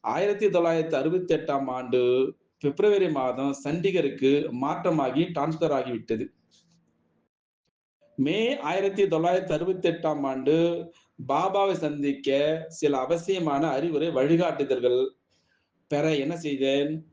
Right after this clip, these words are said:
மதுபன் வந்திருந்தேன் அறுபத்தெட்டாம் ஆண்டு. அப்போ அன்பான பாபா குடிசையில் படுத்திருந்தவாறு என்னுடன் பேசிக் கொண்டிருந்தார். நான் இப்பொழுது சண்டிகனுடைய சேவை செய்திகள் அனைத்தையும் கூறிக்கொண்டே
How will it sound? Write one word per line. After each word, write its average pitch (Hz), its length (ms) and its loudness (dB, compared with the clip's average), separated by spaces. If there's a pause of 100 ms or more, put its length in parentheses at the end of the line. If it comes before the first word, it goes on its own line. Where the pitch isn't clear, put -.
(160)
மதுபன் 165 460 0
வந்திருந்தேன் 131 560 0
அறுபத்தெட்டாம் 131 580 0
ஆண்டு. 113 200 0 (1700)
அப்போ 160 360 -2 (140)
அன்பான 180 500 -2
பாபா 151 400 0 (220)
குடிசையில் 190 540 0
படுத்திருந்தவாறு 151 800 2 (560)
என்னுடன் 160 440 0
பேசிக் 165 360 0
கொண்டிருந்தார். 123 540 -2 (1700)
நான் 165 240 -2
இப்பொழுது 165 460 0
சண்டிகனுடைய 180 680 0
சேவை 170 360 0
செய்திகள் 147 420 0
அனைத்தையும் 156 540 -2
கூறிக்கொண்டே 165 520 2